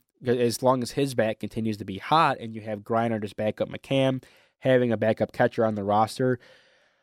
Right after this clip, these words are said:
But then that brings me to what I think is the biggest question mark in Nick Castellanos. I, look, I think Nick Cast-, I think he,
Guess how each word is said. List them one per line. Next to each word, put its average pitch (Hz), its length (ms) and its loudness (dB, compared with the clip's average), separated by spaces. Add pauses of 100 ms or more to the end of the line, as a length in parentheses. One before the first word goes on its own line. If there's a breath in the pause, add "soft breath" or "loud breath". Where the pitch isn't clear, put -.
(200 soft breath)
But 127 260 0
then 175 240 4
that 165 220 2
brings 139 300 0
me 139 120 0
to - 160 0
what 123 140 4
I 127 180 2
think 120 320 -4
is 107 180 -2
the 104 320 -2 (1200)
biggest 151 360 2
question 131 460 0
mark 104 380 -2 (240)
in 120 240 2
Nick 123 200 0
Castellanos. 104 920 -2
I, 135 420 2 (800)
look, 120 280 2 (180)
I 147 140 4
think 143 320 -2
Nick 135 180 0
Cast-, 135 340 0
I 117 140 -2
think 143 220 -4
he, 107 320 -2